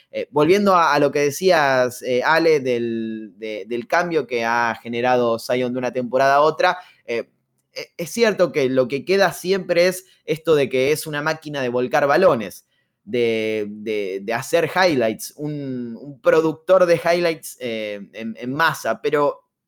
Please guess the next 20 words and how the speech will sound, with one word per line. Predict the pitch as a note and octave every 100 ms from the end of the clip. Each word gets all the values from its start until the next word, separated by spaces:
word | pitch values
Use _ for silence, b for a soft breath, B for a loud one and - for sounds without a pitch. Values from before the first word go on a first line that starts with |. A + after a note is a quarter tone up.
| _ _ -
no | A3
es | A#3 -
tan | G#3 G#3+ G3+ b b b
así | C#3 - G3
como | F3 D#3
el | C3+
aparato | B2 C#3 D3+
mediático | D3+ C#3+ D#3 D#3+ D3+ D3+
había | C#3 E3 D#3
vendido | C#3 D3 E3 A3 A#3+ -
o | C#3+
como | C3+ D3 D3
nos | D3 E3
habíamos | G3 A#3+ G3 E3
vendido | D3+ E3 G3+ F#3 D#3 C#3 C3
a | A#2+ C3
nosotros | C3+ F#3 F3+ D3+
mismos, | G3 C3 B2 -
porque, | C#3 C3+ E3+ D#3 B B
eh, | B2+ A#2